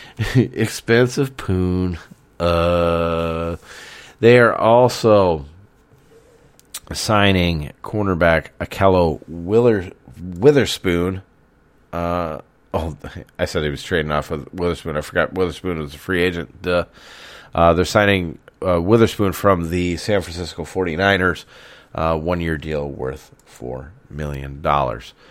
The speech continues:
So, unless I refresh this and see a fucking Kenny Golladay signing.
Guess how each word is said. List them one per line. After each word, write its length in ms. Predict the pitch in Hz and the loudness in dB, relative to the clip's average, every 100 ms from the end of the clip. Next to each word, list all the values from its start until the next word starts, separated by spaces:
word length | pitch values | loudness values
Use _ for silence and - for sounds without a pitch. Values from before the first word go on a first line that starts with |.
| - - _ | -20 -20 _
So, 920 | - - 127 131 127 110 87 65 65 _ - _ _ _ _ _ _ _ - | -12 -4 6 8 10 8 6 2 -6 _ -20 _ _ _ _ _ _ _ -10
unless 960 | 85 87 85 90 98 113 113 104 - - _ _ _ _ _ _ _ _ _ _ _ - | -2 -2 0 0 4 4 4 2 0 -12 _ _ _ _ _ _ _ _ _ _ _ -8
I 80 | 90 | -6
refresh 680 | 85 87 - - 104 98 - | -2 -4 -4 4 4 4 -2
this 240 | 87 - | -4 -6
and 100 | 76 | -12
see 200 | - 90 | -10 -8
a 60 | 69 | -8
fucking 500 | - 104 - 65 64 | -4 -4 -4 -10 -10
Kenny 360 | - 95 87 | -6 -4 -2
Golladay 500 | 78 87 101 76 69 | 2 4 4 4 0
signing. 500 | - 78 71 67 69 | -2 -4 -4 -6 -10